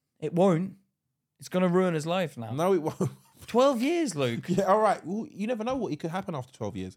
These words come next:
Speaker 1: <laughs> Why she, she, well, she's gonna be like, "Do you know what? Let's get married." <laughs>
Speaker 2: Yeah, well, she may do.
Speaker 1: No, she will not.
Speaker 2: You don't know.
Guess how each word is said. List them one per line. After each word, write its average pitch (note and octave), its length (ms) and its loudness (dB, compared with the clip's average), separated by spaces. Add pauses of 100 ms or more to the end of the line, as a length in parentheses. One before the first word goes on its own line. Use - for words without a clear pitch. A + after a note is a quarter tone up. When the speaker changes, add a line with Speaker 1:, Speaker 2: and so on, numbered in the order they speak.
(120)
Speaker 1:
<laughs> - 120 -8
Why G#3+ 220 6
she, - 260 -2
she, B3 320 4
well, A#3 180 6
she's G3+ 160 -4
gonna A3 120 4
be G#3 60 6
like, F#3+ 160 2
"Do - 100 -18
you A#3+ 60 -2
know G#3+ 100 8
what? F3+ 160 6
Let's G#3 180 0
get G3+ 140 2
married." F#3+ 360 6
<laughs> - 60 -10 (640)
Speaker 2:
Yeah, C#3 120 -2 (120)
well, D3+ 160 -2
she E3+ 140 -6
may B3 180 2
do. A#3 220 0 (1000)
Speaker 1:
No, D3+ 380 4
she D3+ 180 -2
will D#3 160 6
not. D#3+ 340 4 (160)
Speaker 2:
You B2+ 120 -6
don't F#3 180 -2
know. F3 360 -4